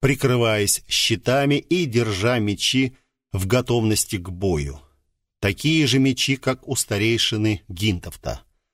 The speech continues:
А в промежутках между ними стоят лучники с уже взведенными луками,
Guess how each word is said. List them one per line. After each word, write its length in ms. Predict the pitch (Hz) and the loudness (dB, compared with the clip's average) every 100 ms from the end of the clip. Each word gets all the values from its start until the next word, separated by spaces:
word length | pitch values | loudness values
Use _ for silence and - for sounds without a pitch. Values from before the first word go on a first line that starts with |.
| _ _ _ - | _ _ _ 0
А 160 | 110 | 0
в 100 | 127 | 0
промежутках 800 | - 156 170 156 214 - 180 160 | 0 2 2 2 0 0 -2 0
между 340 | 117 156 127 139 | 2 2 2 2
ними 320 | 135 190 202 | 4 4 2
стоят 500 | 175 - 147 185 - | 0 0 0 0 0
лучники 880 | 190 180 135 - 143 139 143 151 120 | 2 2 2 0 0 0 0 0 0
с 120 | - 110 | -4 -4
уже 240 | 95 139 | 0 0
взведенными 880 | 143 104 113 143 104 104 117 127 135 | -2 -2 -2 -2 0 0 2 2 2
луками, 880 | 143 117 87 - 85 65 71 71 | 0 -2 -4 -6 -6 -4 -4 -8